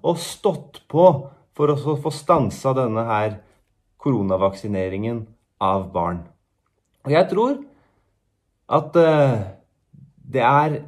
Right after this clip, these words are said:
arbeidet som vi har gjort opp mot tidligere regjering, hvor vi til og med fikk møte med statsministerens kontor, som er en medvirkende årsak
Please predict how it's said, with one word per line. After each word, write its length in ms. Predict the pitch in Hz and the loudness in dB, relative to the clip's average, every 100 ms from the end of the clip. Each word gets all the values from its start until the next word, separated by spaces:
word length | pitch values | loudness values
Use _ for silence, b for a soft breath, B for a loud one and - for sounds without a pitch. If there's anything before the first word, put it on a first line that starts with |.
| - _ _ _ _ | -18 _ _ _ _
arbeidet 640 | 165 139 101 98 104 117 139 | -2 0 -2 -2 0 0 -2
som 420 | 165 151 - - 95 | -2 -2 -4 -10 -8
vi 180 | 120 | -2
har 100 | 127 | 0
gjort 340 | 165 262 - - _ _ _ _ _ _ _ | 0 -2 -10 -20 _ _ _ _ _ _ _
opp 300 | 160 180 - | 0 0 -2
mot 240 | 147 147 147 | -2 -2 -4
tidligere 640 | - 175 135 98 104 117 | -6 -2 0 0 0 0
regjering, 520 | 139 127 117 214 254 - _ _ _ _ _ _ _ | 0 0 0 -2 -6 -10 _ _ _ _ _ _ _
hvor 140 | 135 | -2
vi 100 | 143 | 0
til 180 | 151 143 | -2 -2
og 60 | 143 | 0
med 120 | 147 | -2
fikk 220 | 151 147 | -4 -4
møte 520 | 160 170 117 95 - | 0 2 2 0 -6
med 140 | 117 127 | -6 -4
statsministerens 800 | - 104 - 117 110 120 117 113 | -2 -4 -4 -8 -6 -6 -6 -6
kontor, 440 | 147 143 208 277 285 _ _ _ _ _ _ _ | -8 -4 -4 -4 -10 _ _ _ _ _ _ _
som 200 | - 160 | -6 -2
er 160 | 151 156 | 2 2
en 180 | 160 | 2
medvirkende 680 | 139 113 104 104 113 110 135 | 2 2 0 -2 -4 -2 -2
årsak 560 | 143 113 - 156 160 - | 0 0 0 0 0 -6